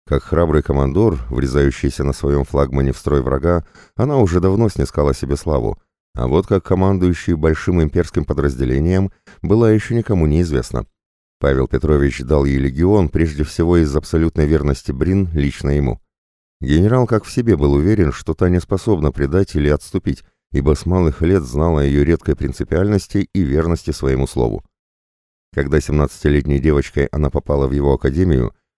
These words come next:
Лис сразу обратил внимание именно на эти качества. Что бы Брин ни делала и не говорила, даже если была не права, но уверена в собственной правоте,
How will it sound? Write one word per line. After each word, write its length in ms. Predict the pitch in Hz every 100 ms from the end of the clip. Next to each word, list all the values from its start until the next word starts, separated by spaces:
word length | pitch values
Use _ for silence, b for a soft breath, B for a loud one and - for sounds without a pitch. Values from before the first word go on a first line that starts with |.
| _ 113
Лис 240 | 147 143
сразу 400 | - 139 117 80
обратил 320 | 69 76 78
внимание 560 | 69 76 87 92 85 80
именно 320 | 80 76 73
на 100 | 73
эти 200 | 71 -
качества. 540 | - 67 - - 55 - _ _ _ _ -
Что 200 | - 80
бы 100 | 78
Брин 240 | 73 80
ни 80 | 78
делала 380 | 73 80 71 69
и 140 | -
не 140 | 78 71
говорила, 540 | 69 76 98 80 57 - -
даже 340 | 64 69 71
если 240 | 73 -
была 240 | 65 71 69
не 80 | 65
права, 420 | 71 80 98 95 b b
но 180 | 76 80
уверена 360 | 76 71 65
в 60 | 62
собственной 380 | 67 - 67 65
правоте, 500 | 67 67 - 64